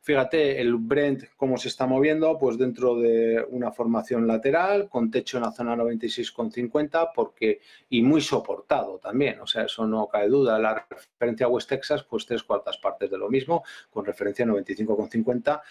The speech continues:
y también muy soportado. Llevamos un largo, eh, tiempo así. Respecto al oro,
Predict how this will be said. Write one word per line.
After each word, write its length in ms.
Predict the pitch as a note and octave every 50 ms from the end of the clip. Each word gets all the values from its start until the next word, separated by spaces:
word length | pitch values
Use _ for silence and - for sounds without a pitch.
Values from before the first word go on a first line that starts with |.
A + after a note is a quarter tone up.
| - - - _
y 160 | - A#2+ A2
también 400 | A#2+ A#2 A#2 B2+ C3+ C3+ C3+ - -
muy 140 | C3+ C3+ C3
soportado. 420 | C3 A#2 G#2 G#2+ G2+ G#2+ G#2+ G#2+
Llevamos 420 | A#2 C3 D3 E3+ G3+ G3 - -
un 200 | F3+ F3 E3 D#3+
largo, 200 | D#3 E3 E3+ E3+ D#3+ C3+ C3 A#2+ A2+ A2+ A2+ -
eh, 280 | A2+ A2+ A2+ A2 G#2+ -
tiempo 360 | - B2 A#2 A2 A2 A2+ G#2+
así. 320 | F#2+ - - - G2+ F#2 F2+
Respecto 420 | - G#2+ - - D3+ - _ - E3+
al 80 | F3+
oro, 340 | G#3 G#3+ G#3+ A3 A3 G#3+ A3